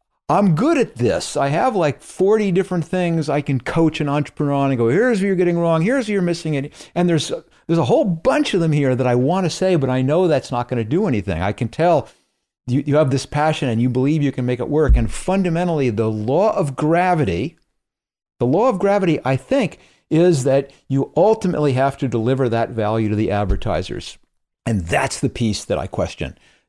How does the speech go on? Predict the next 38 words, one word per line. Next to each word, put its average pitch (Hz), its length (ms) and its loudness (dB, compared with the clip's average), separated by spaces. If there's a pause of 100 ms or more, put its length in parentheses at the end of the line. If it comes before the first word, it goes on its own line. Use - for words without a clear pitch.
(120)
All 220 220 2
the 220 80 4
rest 196 240 0
of 170 100 -2
it 165 60 0
I 143 120 0
get, 117 340 -2 (460)
that 131 100 -2
you 120 360 2
fundamentally 147 1000 0
can 110 160 -6
have 113 340 -2
Nike 117 460 0
say, 110 380 0
"This 147 300 -2
is 107 160 -4
worth, 123 640 -2 (220)
uh, 107 260 0
six - 300 -6
hundred 131 240 -2
and 110 100 -4
fifty 127 240 -2
dollars 113 340 0
per - 140 -6
thousand 98 640 -2 (440)
to 123 100 0
have 135 200 0
something 117 520 -4
at 123 160 -2
that 120 240 -2
level 139 400 2
of 120 100 2
engagement 120 840 2
as 107 160 -4
a 107 100 -2
free 117 400 -2
water 95 300 -2
bottle." 82 340 -6